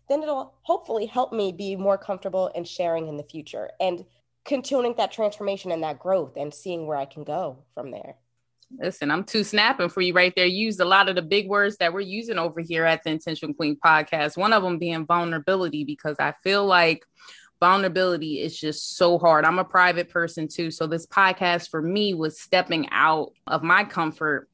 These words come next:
Speaker 2: to try to share with others, but finding a platform that made me feel comfortable enough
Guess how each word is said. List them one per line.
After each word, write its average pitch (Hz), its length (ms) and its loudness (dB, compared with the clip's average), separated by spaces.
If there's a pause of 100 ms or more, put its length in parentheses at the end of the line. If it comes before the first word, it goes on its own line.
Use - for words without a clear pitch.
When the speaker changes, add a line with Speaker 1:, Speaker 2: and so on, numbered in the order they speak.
(240)
Speaker 2:
to 165 100 -4
try 160 360 4
to 160 220 -8
share 170 400 2
with 156 260 -4
others, 156 720 -2 (100)
but 156 140 -4
finding 175 320 4
a 147 60 -2
platform 160 540 0
that 143 140 -2
made 165 220 -4
me 156 140 -6
feel 180 280 0
comfortable 143 600 -2
enough 139 360 2